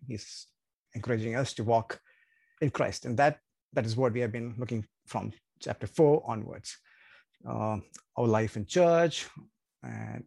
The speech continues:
last week, we started looking at our ch-, our life in, in the family, where, um, Ola and Yvonne, they shared with us from the passage looking at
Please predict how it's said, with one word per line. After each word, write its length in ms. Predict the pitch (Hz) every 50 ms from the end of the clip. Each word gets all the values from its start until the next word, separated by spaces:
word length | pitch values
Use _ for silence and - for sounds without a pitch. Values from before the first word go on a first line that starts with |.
| _ _ - 120 -
last 480 | 120 113 110 110 110 - - - -
week, 220 | 143 143 143 139 - -
we 120 | 120 113
started 280 | 107 - - 113 110 113
looking 220 | 117 104 113 110
at 120 | 117 117 - _ _ _ _ _ _ _ _ _ _ -
our 160 | 113 113 107
ch-, 180 | - - - -
our 380 | - - - - 120 123 117
life 440 | 117 120 117 117 123 - - - - _ _
in, 320 | - 127 120 120 117 123 - - _ _
in 120 | - 120 113
the 80 | 120
family, 500 | 113 - 131 120 127 135 160 185 180 - _ _ _ _ _ _ _ _ _ _ _ _ _
where, 280 | - 113 110 110 117 - - - _ _
um, 460 | - 117 113 110 107 107 107 104 101 - _ _ - - - _ _ _ _ _ _ _ -
Ola 400 | 120 113 113 110 113 113 117 139 - - - _ _ _ _ _ _ _ _ _
and 140 | - 120 110
Yvonne, 440 | 117 127 127 117 117 123 147 156 131
they 80 | 113 107
shared 380 | - - - 110 113 117 - - - - _ -
with 200 | - 120 107 -
us 240 | 113 113 110 -
from 460 | - - - 120 104 104 104 107 104 - _ _ _ _ _ _ _
the 60 | -
passage 300 | - 110 104 - 107 107
looking 240 | 127 113 110 110 113
at 100 | 113